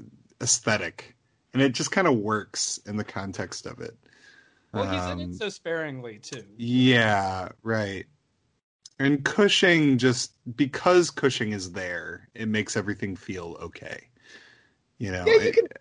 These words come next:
Speaker 3: you can buy it. It's, uh, I wish they would do that with the, uh, you know, we've talked about this, but, like, Hammer reboots, just recast, you know? I'll believe that it's the same Dracula as Christopher Lee or the same Van Helsing as Cushing. Just, uh,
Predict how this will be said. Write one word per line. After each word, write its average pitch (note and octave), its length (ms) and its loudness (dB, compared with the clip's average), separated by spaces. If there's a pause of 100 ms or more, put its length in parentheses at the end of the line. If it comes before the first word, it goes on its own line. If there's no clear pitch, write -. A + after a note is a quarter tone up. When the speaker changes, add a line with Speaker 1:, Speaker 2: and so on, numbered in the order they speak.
(120)
Speaker 3:
you - 120 -4
can D4+ 160 -4
buy F2+ 220 4
it. - 80 -6 (280)
It's, D3 320 -4
uh, D3+ 280 4 (420)
I E3 80 8
wish G3+ 160 6
they G3+ 80 6
would F3+ 100 4
do F3 120 0
that F3 180 0
with E3+ 240 -6
the, E3+ 220 -2
uh, D#3+ 100 4
you D#3 140 -2
know, C#3+ 80 -4
we've C3 120 -2
talked C3+ 240 0
about B2 160 2
this, B2+ 160 -4
but, - 160 -6
like, A#2 160 2
Hammer C3+ 240 -4
reboots, - 560 -8
just - 260 -4 (500)
recast, C#3 920 -4
you G#2 120 -8
know? G#2+ 260 -2
I'll A2+ 160 4
believe A#2+ 300 0
that B2 100 0
it's A2+ 160 -2
the A#2 80 -6
same A#2 400 2
Dracula A2+ 520 0
as G2+ 100 -4
Christopher - 380 -4
Lee B2 180 -2
or G2 80 0
the F#2 100 0
same G2+ 240 2
Van G2 200 4
Helsing G2+ 340 0
as F#2+ 100 -2
Cushing. G2 440 -2
Just, G2 260 0
uh, F#2+ 240 8